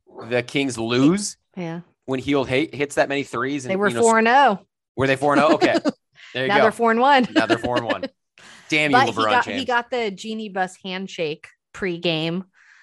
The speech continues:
Speaker 1: Ah.
Speaker 2: Um, Laker fans were for sure to be put on that. So they're still waiting. Um, there was a bunch of things out there of somehow find a way to <laughs>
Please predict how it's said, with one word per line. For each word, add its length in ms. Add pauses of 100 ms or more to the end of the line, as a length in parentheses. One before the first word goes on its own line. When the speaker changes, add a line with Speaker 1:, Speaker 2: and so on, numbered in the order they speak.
(180)
Speaker 1:
Ah. 500
Speaker 2:
Um, 60 (320)
Laker 300
fans 400
were 300
for 160
sure 280
to 120
be 100
put 160
on 180
that. 280
So 100
they're 240
still 420
waiting. 520 (480)
Um, 540 (100)
there 180
was 140
a 80
bunch 240
of 300 (100)
things 240
out 220
there 280
of 340 (540)
somehow 460
find 400
a 80
way 400
to 340 (500)
<laughs> 300